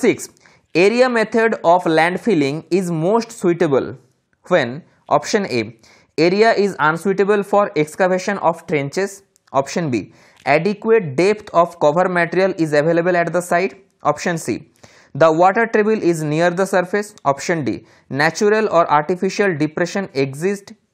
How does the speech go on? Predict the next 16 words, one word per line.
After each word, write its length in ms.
in 220
the 140
nearby। 460
देखिए, 380
लैंड 320
फिलिंग 340
का 180
basically 500
तीन 180
मेथड 380
है, 140
तीन 160
मेथड 360
है, 160
एरिया 300
मेथड, 360